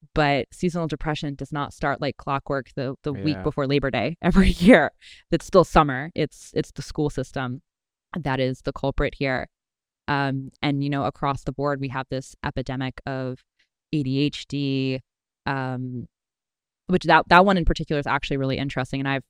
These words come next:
Speaker 1: talked about this on Twitter a lot. We've written some articles on Rebel Educator about this, that we think that our, especially boys who are, you know, primarily the ones diagnosed with A D H D,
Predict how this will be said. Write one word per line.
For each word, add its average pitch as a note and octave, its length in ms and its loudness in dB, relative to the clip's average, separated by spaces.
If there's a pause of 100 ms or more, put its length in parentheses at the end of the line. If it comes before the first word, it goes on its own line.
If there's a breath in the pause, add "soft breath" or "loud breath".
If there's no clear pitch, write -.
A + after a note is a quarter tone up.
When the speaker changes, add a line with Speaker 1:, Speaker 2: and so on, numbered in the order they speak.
(100)
Speaker 1:
talked C3+ 240 -4
about B2+ 120 -6
this A#2+ 120 -6
on B2+ 100 -4
Twitter C3+ 260 -4
a B2 80 -2
lot. C3+ 340 -2
We've C3 240 -2
written C3+ 240 -4
some B2+ 180 -8
articles C3 380 -6
on C3 80 -6
Rebel C3 200 -6
Educator C3 440 -6
about C3 320 -4
this, C3 380 -8 (340 soft breath)
that C#3 360 0
we C#3+ 120 -2
think D3 420 -2
that C#3 280 -4
our, C3 180 -4 (160)
especially - 380 -6
boys C3+ 720 -4
who C#3+ 100 -4
are, C3 240 -4
you C3+ 120 -8
know, C3 140 -8 (280)
primarily C3+ 540 -2
the C3 120 -4
ones B2+ 200 -6
diagnosed B2+ 380 -4
with C3 100 -8 (200)
A C#3+ 160 -2
D C3+ 180 -2
H - 160 -8
D, C3 240 -2